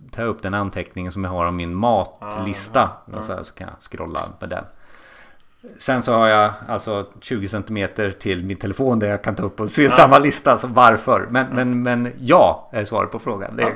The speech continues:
Speaker 1: går att få
Speaker 2: Ja,
Speaker 1: det.
Speaker 2: vad bra.
Speaker 1: Ja.
Speaker 2: Då är du helt integrerad, kan man säga.
Speaker 1: Vi har, eh, flera länkar, eh, på sajten på det vi har pratat om,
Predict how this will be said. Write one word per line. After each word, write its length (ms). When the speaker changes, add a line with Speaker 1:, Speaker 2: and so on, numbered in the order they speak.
Speaker 1:
går 120
att 80
få 60
Speaker 2:
Ja, 100
Speaker 1:
det. 100
Speaker 2:
vad 120
bra. 120
Speaker 1:
Ja. 160
Speaker 2:
Då 120
är 80
du 100
helt 180
integrerad, 560
kan 80
man 80
säga. 160
Speaker 1:
Vi 140
har, 480
eh, 180
flera 360
länkar, 640
eh, 220
på 420
sajten 720
på 280
det 160
vi 80
har 60
pratat 400
om, 220